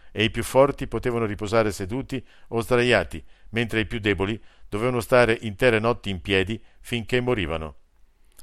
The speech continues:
Quella lotta mortale durò sei giorni, durante i quali ci diedero un paio di volte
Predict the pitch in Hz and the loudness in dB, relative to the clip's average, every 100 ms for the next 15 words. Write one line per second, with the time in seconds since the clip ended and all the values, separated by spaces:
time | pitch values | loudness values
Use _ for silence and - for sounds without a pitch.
0 | - - - 123 127 139 - 120 113 - | -20 -16 0 4 6 6 4 2 0 4
1 | 120 117 107 107 107 - 117 104 92 87 | 4 6 2 0 -2 0 0 2 0 -2
2 | 80 82 - - - 101 113 101 107 92 | -4 -8 -12 -18 -10 -2 -2 0 -4 2
3 | 120 117 104 104 110 117 104 101 85 110 | 2 2 -2 -4 0 0 0 -4 -2 -2
4 | 104 92 110 113 127 | -2 -2 0 0 -4